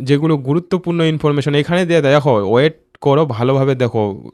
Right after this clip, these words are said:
মোস্ট ইম্পর্টেন্ট জিনিস আছে যেগুলো জিনিস বলবো আমি, এই, আ, যেগুলো গুরুত্বপূর্ণ। এখানে ফর্ম ফিল আপের জিনিসগুলো অতটা ভাইটাল ব্যাপার নয়, এগুলো তো জেনেই যাবে। হ্যাঁ, বিভিন্ন YouTube চ্যানেল থেকে দেখছো।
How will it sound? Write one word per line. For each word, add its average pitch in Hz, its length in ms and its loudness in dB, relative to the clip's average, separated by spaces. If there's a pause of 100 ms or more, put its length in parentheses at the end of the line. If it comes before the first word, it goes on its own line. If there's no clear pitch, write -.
মোস্ট 135 420 -2
ইম্পর্টেন্ট 156 520 0
জিনিস 143 260 -2
আছে 143 220 -2
যেগুলো 139 300 -2
জিনিস 127 280 -4
বলবো 113 320 0
আমি, 113 280 -4
এই, 123 140 -2 (640)
আ, 110 120 -8
যেগুলো 123 260 0
গুরুত্বপূর্ণ। 123 600 -4
এখানে 135 300 -2
ফর্ম 131 320 -2
ফিল 147 180 -2
আপের 147 200 0
জিনিসগুলো 139 380 -4
অতটা 127 380 -4
ভাইটাল 117 480 -4
ব্যাপার 131 260 -6
নয়, 101 200 -6
এগুলো 117 340 -6
তো 127 160 -8
জেনেই 117 340 -4
যাবে। 107 300 -4 (440)
হ্যাঁ, 117 160 -4
বিভিন্ন 117 540 -4 (360)
YouTube 113 260 -6
চ্যানেল 113 300 -6
থেকে 110 220 -6
দেখছো। 107 420 -8